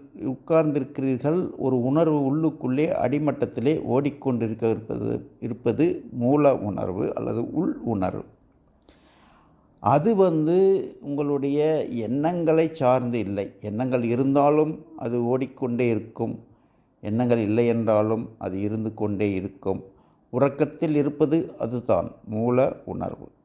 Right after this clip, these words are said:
அதை நாம் கான்சியஸ்னஸ் என்று கூறுகிறோம்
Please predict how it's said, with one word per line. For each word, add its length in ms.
அதை 260
நாம் 280
கான்சியஸ்னஸ் 1080
என்று 480
கூறுகிறோம் 680